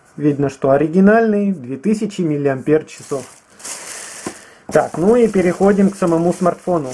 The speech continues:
Вот это вот все, понимаете, десять евро. Десять евро.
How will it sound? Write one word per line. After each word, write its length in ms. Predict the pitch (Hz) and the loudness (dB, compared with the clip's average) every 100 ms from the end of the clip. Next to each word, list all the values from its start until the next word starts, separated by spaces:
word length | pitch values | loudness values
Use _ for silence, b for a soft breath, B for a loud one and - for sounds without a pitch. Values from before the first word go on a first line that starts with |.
| - | -6
Вот 160 | 147 202 | -2 0
это 180 | 196 160 | 0 0
вот 140 | 160 | -2
все, 240 | - 262 | -2 -2
понимаете, 580 | 269 160 151 226 233 143 127 | 0 -2 0 0 0 -4 -4
десять 400 | 147 214 208 208 | 0 0 0 -6
евро. 320 | 151 139 120 131 - - - | -2 -2 -4 -12 -12 -18 -14
Десять 440 | 135 160 196 185 - | -2 0 0 -4 -2
евро. 320 | 131 117 | -2 -2